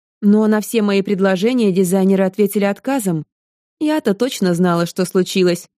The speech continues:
Или, по крайней мере, в тот момент паники и разочарования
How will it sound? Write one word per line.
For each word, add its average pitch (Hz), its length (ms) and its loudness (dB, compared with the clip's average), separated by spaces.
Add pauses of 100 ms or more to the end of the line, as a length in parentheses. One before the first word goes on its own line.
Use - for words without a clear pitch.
(220)
Или, 320 220 4
по 226 160 0
крайней 214 380 0
мере, 233 260 2
в 214 80 -2
тот 226 240 -2
момент 202 420 0
паники 196 420 -2
и 202 200 0
разочарования 214 920 0